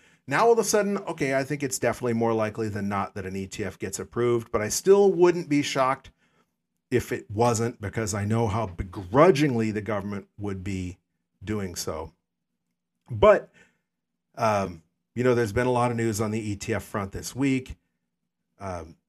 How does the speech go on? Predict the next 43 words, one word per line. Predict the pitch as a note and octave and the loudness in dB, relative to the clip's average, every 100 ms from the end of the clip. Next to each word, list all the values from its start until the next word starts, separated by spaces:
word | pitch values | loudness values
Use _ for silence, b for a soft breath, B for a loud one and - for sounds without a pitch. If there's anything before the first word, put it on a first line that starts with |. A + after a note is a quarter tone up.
| _ _ _ _ - | _ _ _ _ -12
I | G#2 | -8
guess | G2+ G#2 - - _ _ A2 - - | -4 -2 -4 -8 _ _ -20 -18 -6
one | A2+ | -4
of | A#2+ | -2
the | A2 | -2
things | G#2+ | -2
I | G#2+ | -2
meant | G#2+ G#2 | -2 -4
to | |
talk | - G#2+ A2+ | -4 -4 -2
about, | G#2+ G#2 | -4 -2
I | G#2 | -4
don't | G#2 | -4
actually | G2+ - G2 | -6 -6 -4
have | G#2 | -2
it | G#2 | -2
on | G2+ | -4
the | G2 | -2
list, | G#2 G#2 - | -2 -2 -4
was | G2+ G2 | -6 -6
that, | G#2 F#2+ F2+ _ | -6 -6 -6 _
uh, | - E2 D#2+ D2+ _ _ | -12 -10 -10 -14 _ _
it | G2 | -8
looks | G2+ G#2 | -8 -4
like | G#2+ G#2 | -6 -4
all | G#2 | -4
the | G2+ G#2 | -4 -8
E | G2 | -6
T | G#2+ | -4
Fs | G2+ - | -2 -4
have | G#2 | -4
now | G2+ G#2 | -6 -6
gone | G#2 G2+ | -4 -4
to | F#2+ | -6
cash, | - A#2 G#2 - - _ _ _ _ _ _ _ - | -6 -6 -6 -6 -10 _ _ _ _ _ _ _ -10
uh, | F#2+ E2 | -10 -6
cash | G2 G#2+ - | -2 -2 -4
basis | - A2 G2 G2 A2 | -8 -6 -6 -6 -6
E | G2 | -8
T | - G2+ | -4 -4
Fs, | F#2+ - | -4 -6
meaning | G#2 G2 F#2+ F2+ | -6 -4 -6 -6
originally, | F#2+ A2 G#2+ G#2+ G#2 | -4 -4 -4 -4 -6